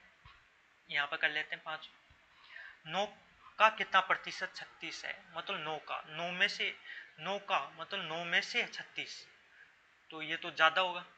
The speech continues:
तो छत्तीस आप ऊपर लिखेंगे क्योंकि हमें नौ में से निकालना है। आप ये मत लिख देना कि नौ छोटा है तो ऊपर नौ लिख देते हैं, नहीं, नौ का कितना प्रतिशत छत्तीस होगा, सौ, दो सौ, तीन सौ परसेंट, कुछ भी हो सकता है, कितना गुना है, तो आप उसी प्रकार इसको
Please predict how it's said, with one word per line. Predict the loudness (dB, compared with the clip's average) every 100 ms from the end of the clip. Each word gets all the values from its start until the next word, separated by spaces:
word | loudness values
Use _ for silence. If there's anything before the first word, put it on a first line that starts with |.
| -18
तो |
छत्तीस | -10 -10 -6 2 4
आप | 4
ऊपर | 2 -2
लिखेंगे | -2 -6 -14 -16 -14
क्योंकि | -8 2
हमें | 2 2
नौ | 0 -6
में | -2 -2
से | -4
निकालना | -4 -2 -4 -4
है। | -12 -14 -12 2
आप | 2 4
ये | -2
मत | 0 -6 -8 -10
लिख | -8 -2
देना | 2 2
कि | 2
नौ | -2 -8
छोटा | -8 -8 6 6
है | 6 -2 -16 -16
तो | -16
ऊपर | -2 -2
नौ | 0 -6
लिख | -6 0
देते | 0 0 -8
हैं, | -10 -4
नहीं, | -4 -4 -14 -20 -18 -16 -16 -8
नौ | -6 -4
का | 2 2 0 -20 -20 _ -10
कितना | 0 2
प्रतिशत | 2 0 -2 -6 -14
छत्तीस | -16 -12 -10 -10
होगा, | -10 -12 -16 -20 -12
सौ, | -8 -4 -4 -4
दो | -6 -6
सौ, | -6 -6
तीन | -2 -2
सौ | -2 -6
परसेंट, | -4 -2 -2 -4 -18 -16
कुछ | -14 -8
भी | -2
हो | -2
सकता | -2 2
है, | 4
कितना | 4 0 0
गुना | 6 6
है, | 6 2 -14 -16 -18 2
तो | 4
आप | 4 2 -20 -20 _
उसी | -10 -4 0
प्रकार | 4 8 8
इसको | 8 -6 -10